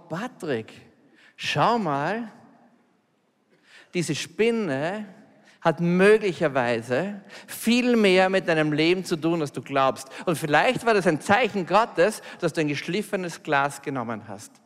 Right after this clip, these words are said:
Weil unser Leben schaut manchmal nach außen ganz anders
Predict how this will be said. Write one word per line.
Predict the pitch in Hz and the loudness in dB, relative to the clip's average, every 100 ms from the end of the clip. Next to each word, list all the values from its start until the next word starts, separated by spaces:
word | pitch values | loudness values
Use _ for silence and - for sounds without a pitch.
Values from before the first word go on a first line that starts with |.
| _ 120 | _ -2
Weil | 160 202 160 120 120 156 220 247 - - _ - - | 2 4 2 2 0 0 -2 -4 -14 -20 _ -20 -12
unser | 185 156 170 | -6 -2 0
Leben | 185 233 180 147 | 0 0 -4 -4
schaut | 156 135 | -2 -2
manchmal | 151 202 214 156 131 170 226 - - _ _ _ _ - | -2 -4 -6 -6 -2 -2 -6 -12 -20 _ _ _ _ -10
nach | 143 | -4
außen | 151 185 160 127 | 0 0 0 -4
ganz | 165 190 220 - | 0 0 -2 -8
anders | 139 139 135 | -8 -6 -8